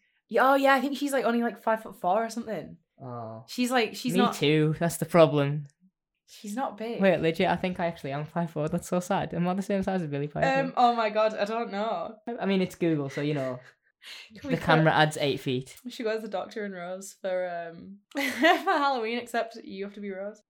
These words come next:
Speaker 2: Oh, I don't realise that, I don't think you realise how down I would be for that.
Speaker 1: <laughs>
Speaker 2: Like, I would
Speaker 1: That'd be
Speaker 2: totally,
Speaker 1: great.
Speaker 2: I
Speaker 1: That'd
Speaker 2: would
Speaker 1: be
Speaker 2: totally
Speaker 1: great.
Speaker 2: go as Rose.
Speaker 1: Um,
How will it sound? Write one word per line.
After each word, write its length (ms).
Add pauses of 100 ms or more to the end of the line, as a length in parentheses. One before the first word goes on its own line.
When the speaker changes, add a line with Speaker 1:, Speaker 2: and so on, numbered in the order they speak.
Speaker 2:
Oh, 120
I 20
don't 200
realise 380
that, 180
I 40
don't 160
think 100
you 100
realise 220
how 120
down 280
I 80
would 140
be 140
for 100
that. 220 (100)
Speaker 1:
<laughs> 0
Speaker 2:
Like, 460
I 100
would 80
Speaker 1:
That'd 140
be 60
Speaker 2:
totally, 300
Speaker 1:
great. 240
Speaker 2:
I 220
Speaker 1:
That'd 100
Speaker 2:
would 80
Speaker 1:
be 80
Speaker 2:
totally 200
Speaker 1:
great. 120
Speaker 2:
go 120
as 140
Rose. 360 (100)
Speaker 1:
Um, 220